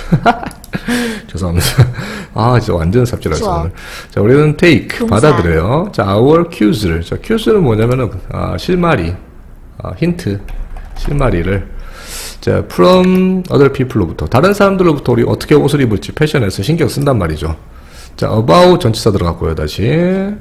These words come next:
Speaker 2: 전치사.
Speaker 1: 자, 전치사 뒤에는 명사가 들어가야 되겠죠. 자, what is cool까지 전체를 이렇게 묶어주시고요. 여기서 what이 좀 끊겼네, 또. 좀 땡겨갖고.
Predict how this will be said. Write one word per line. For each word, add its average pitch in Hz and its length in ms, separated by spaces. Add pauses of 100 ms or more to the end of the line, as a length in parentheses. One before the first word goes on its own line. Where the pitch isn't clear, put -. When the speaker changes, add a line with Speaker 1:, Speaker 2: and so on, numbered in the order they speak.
(180)
Speaker 2:
전치사. 220 600
Speaker 1:
자, 165 60
전치사 123 280
뒤에는 123 220
명사가 123 380
들어가야 104 240
되겠죠. 95 520
자, 98 140
what 120 440
is 127 220
cool까지 123 420
전체를 104 680
이렇게 104 260
묶어주시고요. 127 1120
여기서 113 580
what이 156 600 (400)
좀 98 200
끊겼네, 120 460
또. 113 160 (300)
좀 95 220
땡겨갖고. 117 680